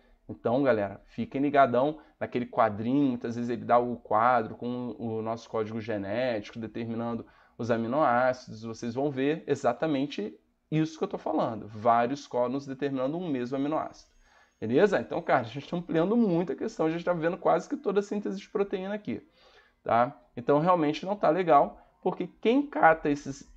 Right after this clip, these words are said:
é, esses aminoácidos livres são, né, o, os R N As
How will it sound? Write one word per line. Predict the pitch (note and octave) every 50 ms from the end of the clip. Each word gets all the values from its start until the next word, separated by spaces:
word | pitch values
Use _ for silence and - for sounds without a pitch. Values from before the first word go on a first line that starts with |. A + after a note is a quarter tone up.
| - - - -
é, | C3 B2+ B2+ B2 B2 B2 B2 B2 A#2 -
esses | C3 A#2+ - - B2 C3+
aminoácidos | C3 C3 C3 B2+ A#2+ A#2 A#2+ - - E3 G3 G3 F#3
livres | E3+ E3+ E3+ E3+ E3+ F3 E3+ G3+ G#3 B3 C4+ C4 - - - _ _ _ _ _ _ _ _ _ _ _
são, | _ - - - - A#3 E3+ D3+ D3+ D#3 E3 F#3 G3+ - _ _ _ _ _
né, | - D#3 D3+ D3+ D#3 E3+ F#3+ F#3+ - -
o, | E3 E3 E3 E3 F3 F3+ F3+ F3+ F3+ F3+ F3+ F3+ F3 F3 F3 F3 E3+ E3 D#3+ D#3+ - D3+ C#3+ C#3+ C#3+ C#3 C#3
os | C#3 C3 C3+
R | D3 C#3+ C#3+ D#3
N | D#3 D3+ C#3
As | C3+ A2 - -